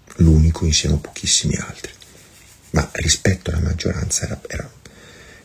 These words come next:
erano veramente, mm, proprio pochissime persone.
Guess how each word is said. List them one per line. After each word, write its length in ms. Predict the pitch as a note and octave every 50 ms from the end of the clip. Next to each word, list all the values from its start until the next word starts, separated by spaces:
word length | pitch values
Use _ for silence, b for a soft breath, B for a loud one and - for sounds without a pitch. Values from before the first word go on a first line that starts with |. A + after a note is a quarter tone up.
| B B
erano 440 | _ - D2 C#2+ D2 D2+ D2 C#2+ - -
veramente, 1120 | - G2 D#2 D2 D2 D2 C#2+ C#2+ C#2 C#2+ D2 - - - D2+ C2+ C2 B1+ A#1+ B1+ - - - _ B B B B B B B B B B B B B _ _ _ _ _ -
mm, 800 | - - - - - - _ _ - - - - - - - - F2+ - - _ _ _ - _ - - - - - - _
proprio 440 | - - - - - - - - - - - - - - - - _ _ - - - -
pochissime 720 | - - F#2+ - - - - - - - - - F2 F2 -
persone. 580 | - - - - - - - - - - -